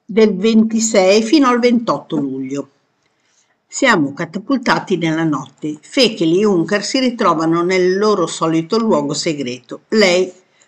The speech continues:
percepisce la tristezza che avvolge Fekeli, il quale si apre confessando il suo dolore nell'aver visto andare via da questa terra l'intera sua famiglia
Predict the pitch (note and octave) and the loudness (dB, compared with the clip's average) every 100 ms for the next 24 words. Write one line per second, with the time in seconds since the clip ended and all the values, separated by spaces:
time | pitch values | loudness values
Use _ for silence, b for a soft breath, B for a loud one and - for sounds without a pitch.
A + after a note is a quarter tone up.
0 | b C4 B3 D4+ D4+ C#4+ A3 G3+ F3+ G#3 | b 2 4 0 2 0 2 0 0 -2
1 | A3 - D#3 - F#3+ G#3 F#3+ F#3 F3 F3 | -4 -2 -2 -2 -4 0 2 2 0 -4
2 | - C3+ - D3 D3+ D#3 G#3+ G#3 G#3 E3+ | -6 -10 -8 -6 -6 -2 -4 0 2 4
3 | E3+ F#3 - D#3 D3 F#3 F3+ G#3 A3+ G#3+ | 2 0 -2 -2 -2 -6 -4 -4 -2 -2
4 | G#3+ G3+ G3+ F#3+ G#3 F3+ F3+ D3+ D3+ D3 | 0 -2 0 -2 -2 0 2 2 0 -2
5 | C#3+ B B B - A#3 A#3 A#3 A#3+ A#3 | -8 B B B -4 0 2 4 4 4
6 | A#3 - F#3+ D#3 - - F#3 F#3+ G3+ G#3+ | 0 0 0 0 -4 -6 -4 0 2 4
7 | G3+ D#3 D#3+ F3 E3 F#3+ F#3+ E3+ D3+ F3 | 2 2 -2 -4 -2 -4 0 0 0 0
8 | G3+ G#3+ A3 D#3+ D#3+ D#3+ D#3+ F3 D3+ C#3+ | 0 0 0 0 -2 -4 -4 -2 0 0
9 | C#3 C3+ D3 | -2 -4 -8